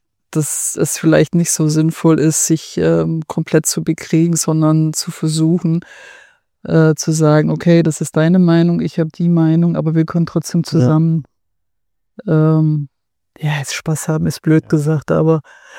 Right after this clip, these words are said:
Speaker 1: und das fand ich
Speaker 2: Wenn es schöne
Speaker 1: sehr versöhnlich, so.
Speaker 2: Ja, das stimmt auf jeden Fall.
Speaker 1: Das hat mir gut gefallen.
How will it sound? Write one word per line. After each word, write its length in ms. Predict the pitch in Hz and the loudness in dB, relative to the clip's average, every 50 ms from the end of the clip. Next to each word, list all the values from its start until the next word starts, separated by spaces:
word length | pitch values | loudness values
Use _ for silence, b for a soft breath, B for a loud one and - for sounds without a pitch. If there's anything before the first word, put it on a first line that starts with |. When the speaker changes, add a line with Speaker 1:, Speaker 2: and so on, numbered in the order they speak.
| B B B | B B B
Speaker 1:
und 120 | 165 165 | 2 2
das 140 | 156 147 - | 2 2 0
fand 260 | - - 160 165 170 170 | -2 0 2 2 4 4
ich 120 | 170 104 | 4 6
Speaker 2:
Wenn 120 | 113 113 | 6 6
es 100 | 113 101 | 6 6
schöne 300 | - - 117 117 120 113 | 4 4 4 4 4 4
Speaker 1:
sehr 160 | 104 131 160 160 | 6 4 4 2
versöhnlich, 760 | - 175 170 165 165 165 165 175 170 160 156 151 - - - _ | 2 0 2 4 4 4 4 4 4 2 0 -2 -4 -8 -16 _
so. 180 | - 165 160 | -6 -4 -4
Speaker 2:
Ja, 320 | 151 147 - - - - - | -4 -4 -6 -6 -6 -6 -4
das 260 | 95 107 113 101 - | -4 -4 -2 -2 -2
stimmt 240 | - - 101 92 92 | -2 -2 -2 -4 -4
auf 120 | 92 - | -6 -6
jeden 160 | 104 98 92 92 | -6 -6 -6 -6
Fall. 260 | - - 101 95 95 | -6 -8 -10 -8 -10
Speaker 1:
Das 200 | - - - - | -12 -10 -10 -10
hat 140 | - - - | -8 -6 -6
mir 100 | 160 160 | -6 -6
gut 200 | - 165 156 - | -6 -8 -10 -10
gefallen. 500 | - - - - - - 82 82 175 | -12 -12 -8 -6 -6 -4 -4 -4 -6